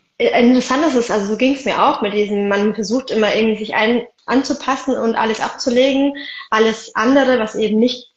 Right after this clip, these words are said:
biodeutsch ist. Ähm, versuchst du, also du bist ja wahrscheinlich für ganz viele junge Menschen dann auch eine Art Vorbild natürlich auch, aber hattest du in deiner Zeit, gerade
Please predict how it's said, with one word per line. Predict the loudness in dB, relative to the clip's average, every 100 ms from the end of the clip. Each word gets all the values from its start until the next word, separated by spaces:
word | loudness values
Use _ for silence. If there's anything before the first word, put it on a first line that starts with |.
| _
biodeutsch | 2 4 4 2 0 -2 -2
ist. | -2 -4 -16 -20 -20 -6 0
Ähm, | 2 2 0 -4 _ -4
versuchst | -2 -2 -4 -6
du, | -2
also | 0 0
du | -2
bist | 0 0 2
ja |
wahrscheinlich | 0 0 -2 -4
für | -4
ganz | -4 -4 -10
viele | 0 2
junge | 2 2 2
Menschen | 0 0 -2
dann | -4
auch | -4
eine | -4
Art | -4 -4 -8 -20 _ _
Vorbild | -2 -2 2 0 0
natürlich | -4 -2 -2 -2 0
auch, | 0 0 -2 -12 -12 -12 -2
aber | 0 2
hattest | 0 -2 -2
du | 0 2
in | 2 2
deiner | 2 2 0
Zeit, | 0 0
gerade | 0